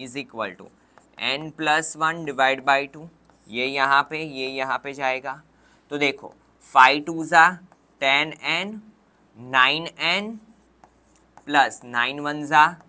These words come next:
नाइन, नाइन का मल्टीप्लिकेशन n के साथ भी होगा,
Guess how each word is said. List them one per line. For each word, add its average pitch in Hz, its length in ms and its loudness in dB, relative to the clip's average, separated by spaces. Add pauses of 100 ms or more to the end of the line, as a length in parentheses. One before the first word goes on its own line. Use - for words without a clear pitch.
(240)
नाइन, 139 400 -2
नाइन 131 240 -4
का 143 140 0
मल्टीप्लिकेशन 143 800 -6
n 113 160 -10
के 135 80 -12
साथ 135 280 0
भी 151 60 -10
होगा, 156 340 0